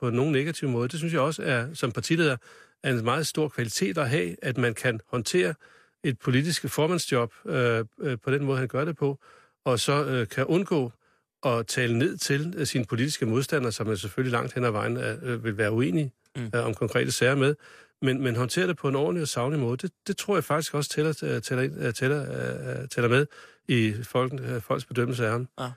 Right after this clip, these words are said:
Speaker 1: Øh, så jeg synes, at, øh, at, øh, det må, det er jo noget af det, det fornemste politiske håndværk, øh, jeg kan huske, jeg har set i de år, jeg interesserede mig for politik.
Speaker 2: Så kan man så sige,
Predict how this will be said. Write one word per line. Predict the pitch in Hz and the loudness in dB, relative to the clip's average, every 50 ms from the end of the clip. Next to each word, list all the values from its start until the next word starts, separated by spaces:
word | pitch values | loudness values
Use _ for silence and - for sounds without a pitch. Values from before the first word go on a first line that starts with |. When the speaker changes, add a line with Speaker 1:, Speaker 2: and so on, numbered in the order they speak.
| _ _ _ _ _ _ - - | _ _ _ _ _ _ 0 2
Speaker 1:
Øh, | 127 117 113 113 120 | 4 6 6 4 4
så | - - 127 | 2 2 4
jeg | 123 123 156 156 | 4 4 4 2
synes, | - 190 190 170 - - | 2 0 0 0 -2 -4
at, | - - 143 123 113 - - 139 | -4 -2 -2 -2 -4 -4 -2 0
øh, | 123 117 113 107 113 113 113 113 - - - - | 2 2 2 2 0 -2 -4 -6 -10 -12 -6 -2
at, | 131 120 113 - 131 | -2 -2 -2 0 0
øh, | 120 113 - - | 0 0 0 0
det | 156 165 170 | -2 0 0
må, | 156 139 - - _ - | -2 -2 -4 -6 _ 0
det | 170 175 | 0 2
er | |
jo | 175 147 | 2 2
noget | 117 107 110 113 127 135 | 2 4 4 4 4 4
af | 123 107 | 2 2
det, | - 113 107 104 101 - | 0 0 0 0 -2 -2
det | 120 107 | -4 -4
fornemste | - - 123 131 160 185 156 - - - | -2 0 2 2 2 2 0 -2 -6 -8
politiske | 104 - - 110 120 139 143 - - 120 110 107 107 | -8 -4 0 0 0 0 0 -2 -2 -2 -2 -2 -2
håndværk, | 95 113 127 156 156 131 117 113 - _ - - - _ _ _ _ _ - - | 0 0 2 2 2 2 0 -2 -6 _ -20 -20 -20 _ _ _ _ _ -4 -2
øh, | 123 113 113 123 | 0 2 2 2
jeg | 143 151 | 2 2
kan | 165 151 | 2 2
huske, | 120 127 131 123 - 131 | 2 2 0 0 0 0
jeg | 113 | 0
har | 107 | 0
set | - - 123 135 123 - - | 0 0 -2 -2 -4 -4 -6
i | 120 | -4
de | 101 123 117 107 | -2 0 0 0
år, | 104 117 | 2 0
jeg | 117 117 | 0 0
interesserede | 107 117 107 - 127 120 120 | -2 -2 -4 -2 -2 -2 -2
mig | 113 - | -4 -6
for | - 120 - - | -10 -16 -14 -10
politik. | 120 104 - - 117 117 - _ _ _ _ _ _ - | -8 -6 -4 -4 -4 -4 -6 _ _ _ _ _ _ -4
Speaker 2:
Så | - 170 | -2 0
kan | 170 180 | 0 0
man | 165 | 0
så | 143 170 | 0 0
sige, | 156 - 180 175 175 165 | 0 2 4 4 4 4